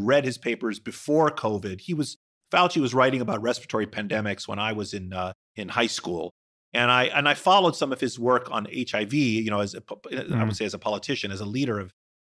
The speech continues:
Speaker 1: a-, a-, as the leader of the National Institute of Allergy and Infectious Diseases,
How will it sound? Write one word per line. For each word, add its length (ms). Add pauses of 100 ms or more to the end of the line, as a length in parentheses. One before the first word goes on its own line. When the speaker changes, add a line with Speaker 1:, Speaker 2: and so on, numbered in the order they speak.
Speaker 1:
a-, 60
a-, 360
as 120
the 100
leader 380
of 100
the 60
National 420
Institute 400
of 80
Allergy 380
and 100
Infectious 380
Diseases, 520